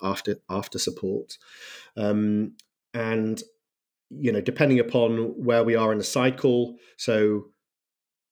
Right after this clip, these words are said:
when we were in the winter before the whole DeFi thing kicked off, um, in spring of this year, twenty twenty, we were pretty much in a winter. Now, we continued to accelerate projects. We actually accelerated twenty-one projects during winter,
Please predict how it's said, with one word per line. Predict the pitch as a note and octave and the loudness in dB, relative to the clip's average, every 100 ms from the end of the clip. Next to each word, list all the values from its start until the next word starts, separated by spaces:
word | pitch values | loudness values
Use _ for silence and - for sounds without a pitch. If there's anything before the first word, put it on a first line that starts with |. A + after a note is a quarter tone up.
| _ | _
when | B2 A#2+ B2 | 0 4 4
we | A#2+ | 4
were | |
in | A2+ | 4
the | G#2 | 4
winter | B2 D3 C#3+ C3+ A#2+ | 4 4 2 2 0
before | A2+ B2 A2 G#2 G#2 | -2 2 4 4 2
the | G#2 | -2
whole | G2+ G#2 G2 | 0 2 2
DeFi | - A2 B2 G#2 | 0 0 0 0
thing | G#2+ G#2 | 2 0
kicked | - - - | -2 -4 -2
off, | A2 G#2 - - - | -2 -2 -8 -14 -8
um, | G#2 G2 G2 G2 F#2+ - - | -2 0 2 2 -2 -8 -8
in | A2 G2 | -4 -2
spring | - - A2 G2+ G2+ G2+ - | 0 2 2 2 0 -2 -6
of | G2+ F#2+ G2 - | -2 2 2 0
this | G#2 A2+ | 0 2
year, | G2 | 0
twenty | - G#2+ - | 0 -4 -4
twenty, | - A2 A2+ - F#2+ - - - - - C3+ | 0 0 2 0 0 -2 -10 -18 -18 -4 2
we | C3+ | 4
were | C3+ | 4
pretty | A3+ F3+ | 2 2
much | A#2 | 4
in | A#2 | 2
a | |
winter. | A2 D3+ D#3 A2 | 4 4 2 0
Now, | G2 G#2 G#2 - - | 0 0 -2 -6 -2
we | B2+ C3 | 2 2
continued | C3+ A2+ - C3 A2+ A2+ - | 2 0 2 2 2 -4 -8
to | - A2 G#2 | -2 0 0
accelerate | A2 - G#2+ G2 - | -2 -2 2 2 2
projects. | A2+ A2 G#2 F#2 - | 0 2 2 0 0
We | G#2+ | -2
actually | - F2 | -2 -4
accelerated | A#2 G#2 G#2 - | 0 2 2 -2
twenty-one | - G#2+ G#2+ A2 G#2 G#2+ A2 | -2 0 0 -2 0 0 0
projects | G#2 - G#2 - - | -2 -2 -2 -4 -8
during | - G#2 G#2+ G2+ G2 | 0 2 4 2 2
winter, | G#2+ B2 D#3+ F3 | 2 2 0 -2